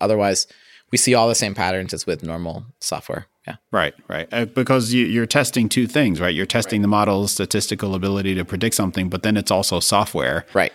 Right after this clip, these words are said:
Speaker 2: <laughs> And you don't necessarily
Speaker 1: <laughs>
Speaker 2: wanna put a so-, a broken piece of software out there that,
Speaker 1: Correct.
Speaker 2: uh,
Speaker 1: Especially because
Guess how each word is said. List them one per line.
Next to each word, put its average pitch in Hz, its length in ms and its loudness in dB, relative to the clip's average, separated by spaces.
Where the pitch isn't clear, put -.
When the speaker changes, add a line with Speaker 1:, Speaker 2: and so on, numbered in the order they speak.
Speaker 2:
<laughs> - 80 -16
And 143 200 2
you 123 100 6
don't 120 160 2
necessarily 117 380 2
Speaker 1:
<laughs> 101 80 0
Speaker 2:
wanna 101 120 0
put 117 180 0
a 101 60 -2
so-, 101 260 2
a 92 100 4
broken 101 320 -2
piece 90 240 -4
of 101 60 -2
software 90 440 2
out 80 200 2
there 85 280 -2
that, 80 80 -4
Speaker 1:
Correct. 82 360 2
Speaker 2:
uh, 80 140 -4
Speaker 1:
Especially 131 340 0
because 117 240 2